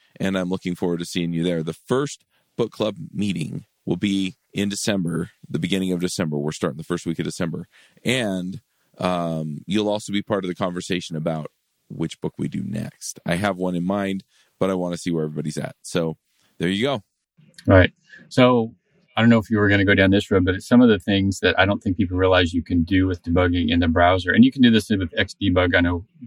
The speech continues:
Speaker 2: you know, with P H P backend. Not sure about Node is how you can configure even your breakpoints.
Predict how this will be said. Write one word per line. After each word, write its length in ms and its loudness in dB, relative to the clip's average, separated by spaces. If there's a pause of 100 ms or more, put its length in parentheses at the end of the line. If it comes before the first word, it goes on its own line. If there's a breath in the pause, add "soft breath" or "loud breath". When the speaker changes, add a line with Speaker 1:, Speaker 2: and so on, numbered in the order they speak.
(120)
Speaker 2:
you 240 -6
know, 120 0
with 220 -2
P 120 0
H 120 0
P 140 0
backend. 480 2
Not 200 2
sure 180 -2
about 200 0
Node 280 4
is 120 -4
how 140 4
you 220 2
can 180 -4
configure 500 0
even 200 0
your 120 2
breakpoints. 600 2